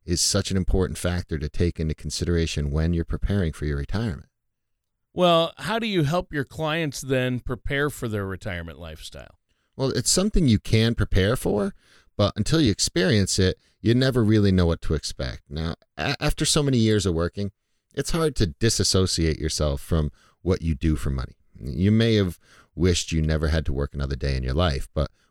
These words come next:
Speaker 1: when that day comes, you may wish for the opposite. Not working can provide a major void in one's life, and filling that void is easier said than done.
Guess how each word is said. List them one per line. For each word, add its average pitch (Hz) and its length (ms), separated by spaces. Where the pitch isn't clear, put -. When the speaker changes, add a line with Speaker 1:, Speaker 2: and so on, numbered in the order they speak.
Speaker 1:
when 85 180
that 76 180
day 85 200
comes, 92 560
you 107 140
may 107 300
wish 107 240
for 101 100
the 98 100
opposite. 80 540
Not 98 520
working 98 520
can 92 220
provide 78 340
a 73 60
major 82 600
void 87 360
in 76 120
one's 78 260
life, 80 300
and 71 120
filling 107 320
that 82 180
void 85 360
is 82 200
easier 76 460
said 67 280
than 64 160
done. 65 300